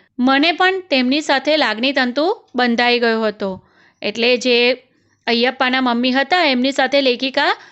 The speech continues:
વાતો કરે છે, ત્યારે બા એમને કહે છે કે, "તું એકલી સૂવે એના કરતાં તું મારી સાથે જ સૂઈ જા. આપણે અલકમલકની વાતો કરીશું અને તને નીંદર પણ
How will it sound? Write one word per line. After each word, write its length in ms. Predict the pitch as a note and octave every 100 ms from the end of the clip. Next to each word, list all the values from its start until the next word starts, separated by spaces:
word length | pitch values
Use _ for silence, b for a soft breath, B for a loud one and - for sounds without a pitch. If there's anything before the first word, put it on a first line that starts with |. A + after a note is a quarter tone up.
| B B3
વાતો 360 | B3+ B3+ D#4+
કરે 260 | E4 C#4+ B3+
છે, 200 | B3+ A3+
ત્યારે 280 | A3+ A#3 B3+
બા 200 | A#3+ B3
એમને 260 | B3 B3+
કહે 220 | B3+ A#3+
છે 140 | A#3 B3
કે, 100 | A3+
"તું 160 | C4
એકલી 320 | A#3+ A3+ B3 C#4
સૂવે 300 | D#4 F4 D4+
એના 160 | C4
કરતાં 300 | C4 C4 C4
તું 140 | C#4+ C4+
મારી 220 | B3 B3
સાથે 460 | C4+ B3 D4 G4
જ 40 | G#4 B B B
સૂઈ 260 | - F4 F#4+
જા. 280 | D#4 B3 G3+ B B -
આપણે 340 | A#3+ C4 D4
અલકમલકની 840 | D4 C4 C#4+ D#4+ D#4+ D4 C#4+ C#4+ C#4
વાતો 320 | B3 A#3+ C4+
કરીશું 460 | C4 C#4 D4+ D#4
અને 140 | C4 C4
તને 280 | C4 B3+ D#4
નીંદર 380 | B3+ A#3+ A#3+
પણ 260 | B3+ C#4+